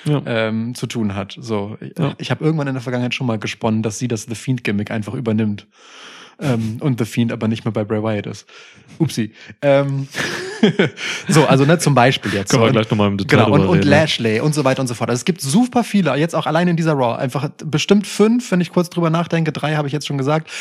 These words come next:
Speaker 2: Anknüpfungspunkte, wo man nächste Woche wieder einschalten will.
Speaker 1: Mhm.
Speaker 2: So, und, ähm, wenn das kontinuierlich passiert, naja, dann rede ich im Zweifelsfall halt drüber. So. Oder Leute, die sonst nur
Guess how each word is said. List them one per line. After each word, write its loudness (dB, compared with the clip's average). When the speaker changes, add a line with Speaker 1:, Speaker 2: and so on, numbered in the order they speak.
Speaker 2:
Anknüpfungspunkte, 2
wo 0
man 2
nächste 0
Woche -2
wieder 2
einschalten 0
will. -8
Speaker 1:
Mhm. 0
Speaker 2:
So, 0
und, -2
ähm, -2
wenn -2
das 0
kontinuierlich 2
passiert, -4
naja, 2
dann 0
rede 0
ich -4
im -2
Zweifelsfall -4
halt -6
drüber. -6
So. -6
Oder 0
Leute, 2
die -4
sonst 0
nur -2